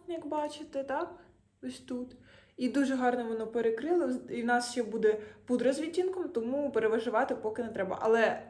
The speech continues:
як на мене, це вже середнє покриття і вже добре виглядає. Так, і зараз в нас далі, блін, в мене вже спина трошки болить. Так,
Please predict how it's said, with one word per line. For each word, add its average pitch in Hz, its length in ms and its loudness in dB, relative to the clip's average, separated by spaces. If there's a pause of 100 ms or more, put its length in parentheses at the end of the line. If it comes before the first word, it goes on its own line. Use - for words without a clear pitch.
як 233 220 -4
на 226 80 -4
мене, 254 380 0
це 226 200 -2
вже 226 140 -2
середнє 202 420 -4
покриття 285 640 -2 (380)
і 320 360 -4 (120)
вже 233 300 -2
добре 233 540 0 (180)
виглядає. 226 580 -6 (500)
Так, - 240 -4 (160)
і 311 220 2
зараз 269 480 4
в 254 40 -2
нас 247 200 -4
далі, 240 440 0 (720)
блін, 247 100 -8 (100)
в - 40 -14
мене 247 160 -10
вже 262 140 -12
спина 277 340 -12 (100)
трошки - 240 -18 (100)
болить. 277 260 -18 (920)
Так, - 260 -10